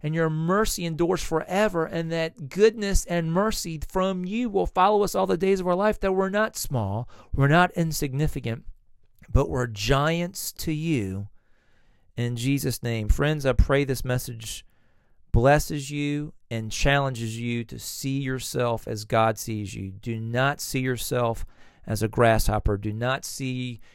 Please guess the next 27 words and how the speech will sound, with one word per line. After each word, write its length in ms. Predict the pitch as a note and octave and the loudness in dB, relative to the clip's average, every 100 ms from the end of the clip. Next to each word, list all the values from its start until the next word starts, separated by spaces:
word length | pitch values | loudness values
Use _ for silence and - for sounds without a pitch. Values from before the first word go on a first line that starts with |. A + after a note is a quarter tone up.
| - | -8
your 180 | B2 A#2+ | -4 -2
enemy 360 | B2 A#2+ A2+ A2 | -2 -4 -4 -2
larger 440 | A2 A2 A2 A2 | 2 2 2 -4
than 180 | G#2+ G#2 | -6 -4
he 200 | G#2+ G#2 | -4 -6
is. 380 | G2+ F#2+ F#2 - - - - - | -6 -6 -8 -12 -16 -20 -20 -6
The 180 | A2 A2+ | -6 -4
enemy 360 | A2+ A2 A2 | -4 -4 -6
is 100 | G2+ | -8
defeated. 800 | - G2 - B2 C3 D3 D#3 E3 - - | -6 -6 -4 -4 -4 -4 -4 -8 -16 -8
He 280 | - B2+ A2 | -4 -2 -4
is 120 | G#2 | -4
underneath 640 | A2+ A#2 A2 A2+ A2 - | -6 -6 -6 -8 -8 -6
your 140 | G2+ F#2 | -6 -8
feet, 500 | - - C3+ C#3 - - _ - - _ - _ _ _ - | -8 -6 -4 -4 -8 -18 _ -20 -20 _ -20 _ _ _ -6
and 200 | G#2+ A2 | -4 -4
he 680 | - - C3+ C3 C3+ C#3 C#3 - | -6 -6 -6 -4 -6 -6 -10 -12
will 640 | - A#2+ B2 B2+ B2 B2 - - | -6 -2 0 0 0 -4 -10 -10
resist 480 | G#2 G#2 G#2+ C3 C#3+ | -6 -4 -2 -2 0
the 160 | - C#3 | -2 -4
enemy, 380 | A#2 G#2+ G#2+ - | -6 -8 -10 -8
and 200 | G#2 G2 | -8 -6
he 200 | G#2 A2 | -6 -4
will 280 | G#2 A2 A2 | -4 -4 -4
flee 280 | - A2+ G#2+ | -6 -10 -10
from 280 | - G2 | -10 -12
you. 180 | F#2+ F2+ | -12 -14